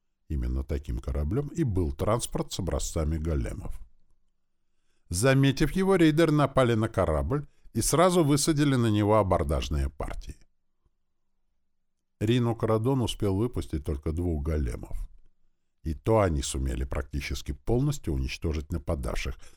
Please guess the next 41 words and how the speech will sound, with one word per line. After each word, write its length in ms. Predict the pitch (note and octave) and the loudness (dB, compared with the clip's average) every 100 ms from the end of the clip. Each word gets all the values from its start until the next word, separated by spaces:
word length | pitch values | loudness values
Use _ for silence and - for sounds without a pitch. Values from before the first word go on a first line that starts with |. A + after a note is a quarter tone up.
| - | -4
несмотря 520 | G2 - A#2 G#2 A2+ | -2 2 2 4 2
на 140 | G#2 G2+ | 2 0
то, 160 | G#2+ | -2
что 160 | - G2+ | -2 -2
у 60 | |
них 180 | F#2+ F#2 | -2 -2
фактически 640 | - F2+ - A2+ - - | -4 -6 -4 -6 -6 -6
не 180 | E2 D2+ | -4 -2
было 300 | C2 C#2+ D2 | -2 -2 -2
оружия. 360 | D2 - - - _ _ _ _ _ _ _ _ _ - | -2 -6 -10 -18 _ _ _ _ _ _ _ _ _ -4
Один 480 | A#2 A#2+ G2+ G#2 F#2 | 2 2 2 0 2
из 160 | G2+ G#2 | 0 0
них 280 | C#3 C#3+ | -2 -2
под 180 | - F#2+ | -4 -2
номером 640 | F2 G#2+ F#2 E2 D2+ C#2 - | 0 0 0 0 0 -4 -2
три 440 | - D2+ C2+ C#2+ - - _ _ _ _ | -2 0 -2 -6 -10 -20 _ _ _ _
выломал 640 | - A2 E3+ E3+ D3 C#3+ | 0 6 8 8 8 6
дверь 240 | C3 C#3+ B2+ | 6 4 4
из 120 | A2 | 2
перегородки, 800 | A#2+ A2+ A2 A#2 D#3 - F#3+ D#3 | 2 4 4 4 4 0 0 0
используя 460 | - C#3 A#2 A2+ | 2 0 2 2
ее 200 | A2+ A2 | 4 2
как 240 | G2+ G#2+ - | 2 -2 -4
щит, 260 | - E3 - | -6 -6 -4
прорывался 640 | - G2 G2 G2+ A2 - | -2 0 2 2 0 -2
к 120 | G2+ | -4
врагам 400 | F#2+ F#2 F#2+ A2 | -2 0 0 0
в 20 | G2 | 0
ближний 400 | F#2+ F2 F2 G2 | 0 0 0 0
бой, 400 | E2 D#2+ - - _ _ _ _ | -2 -4 -6 -10 _ _ _ _
где 220 | - - F2 | -10 -4 -4
той 240 | - F2 | 0 0
же 120 | D2 | 0
самой 380 | D2+ E2 C2+ C#2+ | -2 -2 -2 -2
дверью 340 | D2 A2+ D3 | 0 0 0
просто 440 | G2+ F#2 - - - | 0 -2 -2 -6 -4
разбивал 720 | - G#2+ F#2 F2+ F#2+ A2+ A2+ | 0 0 0 0 2 2 0
и 40 | |
штурмовиков, 760 | F#2 - E2+ E2 E2+ F2 A#2+ - | -2 -4 -4 -2 -4 -4 -4 -4
и 40 | |
дроидов. 560 | D2+ C2+ A#1 - - - | -4 -4 -6 -8 -10 -12